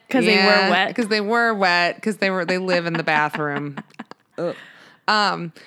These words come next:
Speaker 2: so, okay, so this is from Reader's Digest. So the traditional wedding rhyme goes, Something old, something new, something borrowed, something blue, and a sixpence in your shoe.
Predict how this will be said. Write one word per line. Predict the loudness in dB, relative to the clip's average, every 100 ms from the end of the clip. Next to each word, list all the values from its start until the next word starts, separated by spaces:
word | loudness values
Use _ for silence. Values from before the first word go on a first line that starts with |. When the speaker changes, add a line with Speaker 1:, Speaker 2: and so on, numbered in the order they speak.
| -20
Speaker 2:
so, | -2 0 2
okay, | 0 -4
so | -4 -4
this | -4 -6
is | -6
from | -2 -2 -2 -4
Reader's | -6 -6 -6
Digest. | -4 -4 -2 -4 -4
So |
the | -6 -6
traditional | -8 -6 -4 -2 -2 0
wedding | 0 0 -2
rhyme | -2 -2 -4
goes, | -4 -6 -6 -10 -18 _ _ _ _ _
Something | -4 -4 -2 -2
old, | 0 0 0 -6 -12
something | -6 -4 -4 -6 -4
new, | -2 -4 -6
something | -6 -6 -4 -2
borrowed, | 0 0 0 -4 -10
something | -10 -6 -4 -4 -6
blue, | -4 -4 -4 -4 -8 -12 _ -20 _ -6
and | -2 0 0 -2 -4 -6 -8
a |
sixpence | -8 -6 -6 -6 -6 -6 -8
in | -10 -8
your | -8
shoe. | -6 -8